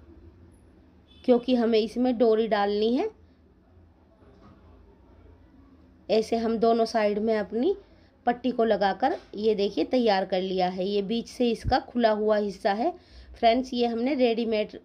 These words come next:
डोरी ली है जो आपको आसानी से मार्केट में मिल जाए। यह डोरी आपको दो से तीन रुपये मीटर तक मिल जाएगी। अब हम डोरी को बीच में पिरो देते हैं इसके और दूसरी साइड को निकाल लेते हैं। फ्रेंड्स,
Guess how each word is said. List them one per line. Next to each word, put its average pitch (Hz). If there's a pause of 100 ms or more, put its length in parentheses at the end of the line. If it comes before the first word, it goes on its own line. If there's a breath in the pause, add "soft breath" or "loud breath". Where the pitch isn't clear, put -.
डोरी 214
ली 214
है 269
जो 247
आपको 214
आसानी 214
से 220
मार्केट 214
में 214
मिल 214
जाए। 208 (300)
यह 240
डोरी 214
आपको 233
दो 220
से 254
तीन 233
रुपये 233
मीटर 233
तक 254
मिल 240
जाएगी। 180 (1200)
अब 220
हम 247
डोरी 226
को 277
बीच 233
में 262 (420)
पिरो 226
देते 208
हैं 233
इसके 233
और 269
दूसरी 233
साइड 214
को 262
निकाल 226
लेते 175
हैं। 180 (420 soft breath)
फ्रेंड्स, 240